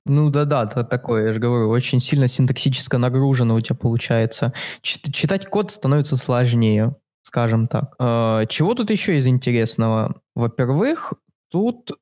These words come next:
выглядит, как будто улучшили какой-то no implicit any, улучшили для генераторов, насколько я помню, внутри генератора,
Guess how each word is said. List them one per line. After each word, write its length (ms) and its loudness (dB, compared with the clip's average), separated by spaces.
выглядит, 880 0
как 220 -2
будто 920 -2
улучшили 800 0
какой-то 500 -2
no 240 2
implicit 540 0
any, 240 2
улучшили 500 0
для 420 0
генераторов, 760 0
насколько 360 -2
я 80 2
помню, 360 0
внутри 380 2
генератора, 800 0